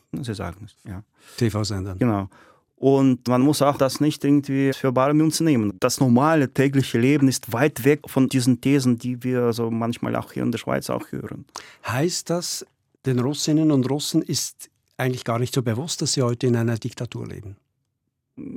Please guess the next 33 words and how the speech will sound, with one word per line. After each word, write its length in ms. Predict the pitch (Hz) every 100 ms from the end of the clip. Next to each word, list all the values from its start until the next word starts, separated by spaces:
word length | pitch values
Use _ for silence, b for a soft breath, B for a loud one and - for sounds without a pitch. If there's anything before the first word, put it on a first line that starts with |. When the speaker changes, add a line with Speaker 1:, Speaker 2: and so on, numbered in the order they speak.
| -
Speaker 1:
Ich 80 | 117
glaube 260 | - 113 107
nicht. 380 | 104 - - -
Das 160 | 117
ist 160 | 113 -
eben 240 | 123 123
so 240 | 113 117 107
wie 60 |
ein 160 | 117 113
Frosch, 460 | - 123 120 -
der 340 | - 110 107 104
so 340 | 110 107 110
langsam, 720 | 101 110 117 120 107 107 107
langsam 480 | 101 110 104 107 107
quasi 400 | - 107 98 113 110 - -
in 140 | 101
einem 340 | 101 101 104 101
langsam 540 | 104 110 113 104 107 -
kochenden 720 | 113 - 107 104 107 107 101
Wasser 360 | 110 - 101 95
lebt. 340 | 95 92 -
Also 240 | 98 98
das 240 | 101 98 -
Wasser 320 | 107 - 98
wird 200 | 101 -
immer 380 | 113 113 107 -
heißer, 340 | 113 107 -
immer 280 | 117 110 101
heißer, 280 | 113 107 110
aber 140 | 107
der 140 | 104 101
Frosch 320 | 110 110 -
merkt 320 | 107 110